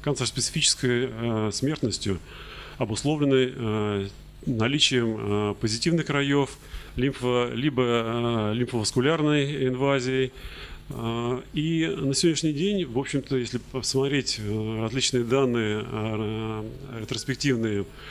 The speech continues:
исследования, опубликованные в последние, э, годы, можно сказать, что эти показатели достаточно, э,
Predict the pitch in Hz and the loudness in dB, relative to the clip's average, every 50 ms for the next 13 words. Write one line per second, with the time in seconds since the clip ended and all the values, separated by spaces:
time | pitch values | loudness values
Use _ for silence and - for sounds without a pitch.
0 | - - - - - - - - - 143 147 127 127 123 117 113 104 120 120 123 | -14 -14 -14 -8 -4 -4 -2 0 2 2 2 4 4 2 2 2 0 0 0 2
1 | 117 127 123 117 110 104 - 117 - 123 127 120 113 120 123 120 110 117 143 123 | 2 4 2 2 2 0 -2 -2 0 0 0 2 2 2 2 0 -2 -4 -8 -8
2 | 110 113 113 117 113 110 113 113 113 113 120 170 214 185 180 165 170 156 - - | -8 -6 -4 -4 -4 -2 -2 -4 -4 -4 -2 0 0 2 2 2 2 0 0 -2
3 | 151 147 165 165 151 - - - 147 139 - - - - - - - 143 135 - | -2 0 0 0 -2 -2 -4 -4 -4 -4 -6 -8 -16 -16 -12 -6 -4 -4 -2 0
4 | 147 131 - - - - - - 123 - 127 120 151 170 - 139 123 117 117 110 | -2 -2 -4 -8 -20 -14 -10 -4 0 0 2 2 2 0 0 0 -2 -2 -2 -2
5 | - 151 131 - - 131 127 120 127 - - - 147 120 113 117 110 107 104 | -2 0 0 0 0 0 0 -2 -4 -8 -12 -10 -8 -6 -4 -4 -2 -2 -4